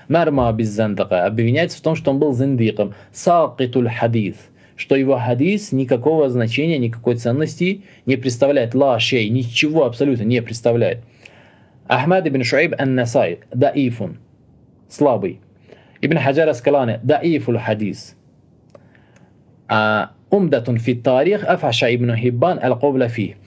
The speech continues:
К этому мы ещё вернёмся, к тому, что Ибн Хи-, Ибн Хаджар говорит, мы ещё вернёмся, потому что именно на это ссылается, а, Абдулла Кастекский. Мы к этому ещё вернёмся. А, Ибн Арак,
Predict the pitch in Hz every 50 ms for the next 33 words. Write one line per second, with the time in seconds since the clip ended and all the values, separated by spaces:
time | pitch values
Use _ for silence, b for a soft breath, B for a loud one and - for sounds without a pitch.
0 | B B B - 208 208 185 156 151 165 185 202 190 165 - 180 160 139 135 139
1 | 147 139 113 - 98 95 - - 117 139 139 117 120 117 117 117 113 113 123 117
2 | 117 - 131 117 117 113 107 113 120 120 131 117 104 101 113 113 113 117 143 185
3 | 220 220 - 143 156 151 123 - 160 151 151 165 156 113 - - - 95 120 131
4 | 120 117 131 139 139 139 135 135 139 147 165 170 160 120 110 - - - 110 120
5 | 139 156 147 127 113 117 117 101 - B B B B B B B B B - 98
6 | 101 98 98 98 92 - - - - 117 117 - - _ _ _ _ - - -
7 | b b b b b b b b - - 123 120 117 123 127 131 120 - 131 117
8 | - - 80 - - - - 110 135 147 131 117 120 110 113 107 101 98 - 117
9 | 107 101 95 - - - - - - _ _ _ _ b b b b b b b
10 | b b b b b b _ _ - - 104 104 104 107 - - - 160 190 196
11 | 196 - - 170 170 165 135 107 113 -